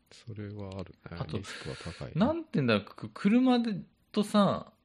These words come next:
Speaker 2: 外歩ったり、
Speaker 1: うん。
Speaker 2: 電車乗ったりっていう、この気温差があんまないじゃん、車の中ってさ。
Speaker 1: うん。
Speaker 2: だから、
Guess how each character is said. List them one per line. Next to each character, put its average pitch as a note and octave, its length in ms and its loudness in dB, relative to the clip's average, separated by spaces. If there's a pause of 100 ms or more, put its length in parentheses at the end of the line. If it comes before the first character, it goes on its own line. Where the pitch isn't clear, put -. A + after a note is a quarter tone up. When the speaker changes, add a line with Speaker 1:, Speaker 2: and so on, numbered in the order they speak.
(240)
Speaker 2:
外 - 360 2
歩 A#2+ 260 4
っ E3 40 2
た - 220 -2
り、 G2 80 0
Speaker 1:
う - 20 -4
ん。 - 40 -12
Speaker 2:
電 C3+ 160 2
車 D#3 140 0
乗 A#2+ 120 2
っ - 80 -12
た D#3+ 120 4
り B2 80 2
っ - 20 0
て - 160 -6
い G2 40 -2
う、 - 60 -20
こ - 100 -6
の F#2+ 100 -2
気 - 240 2
温 G#3+ 180 6
差 A3 160 4
が F#3+ 100 4
あ F3+ 40 6
ん F#3 80 4
ま F#3+ 80 6
な G3 100 8
い D#3+ 40 4
じ A2 80 2
ゃ F#2+ 40 4
ん、 F#2 40 -6
車 A2+ 300 4
の A2+ 80 2
中 A2 200 -2
っ - 60 -8
て - 160 -16
さ。 - 260 -14 (580)
Speaker 1:
う G#2 40 -6
ん。 D#2+ 520 -6 (220)
Speaker 2:
だ D3+ 100 -4
か A#2 80 -2
ら、 - 240 -4